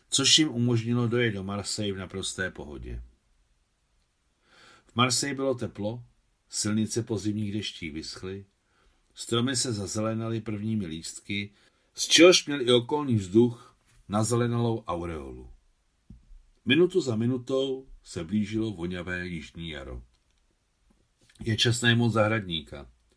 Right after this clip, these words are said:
zamyslela se Maria, když vcházela do dvora Nikolina marsejského domu s jeho velkou spustlou zahradou. Velký šedý dům byl vybudován z pískovce, který časem stpavl.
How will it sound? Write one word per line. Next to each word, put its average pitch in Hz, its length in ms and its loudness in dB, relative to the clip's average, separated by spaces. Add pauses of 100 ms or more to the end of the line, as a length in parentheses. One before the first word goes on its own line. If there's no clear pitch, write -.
(640)
zamyslela 113 540 2
se 139 160 -2
Maria, 107 380 2
když 107 260 -2
vcházela 110 480 0
do 104 140 -4
dvora 104 320 -4
Nikolina 104 460 -4
marsejského 95 720 -4
domu 90 320 -6
s - 100 -6
jeho 101 140 -2
velkou 85 400 -2
spustlou - 520 -8
zahradou. 76 680 -10 (880)
Velký 120 320 4
šedý 160 280 6
dům 98 340 -2
byl 107 200 4
vybudován 117 540 4
z 123 80 -6
pískovce, 95 840 -4 (440)
který 110 340 0
časem 107 360 0
stpavl. 85 520 -4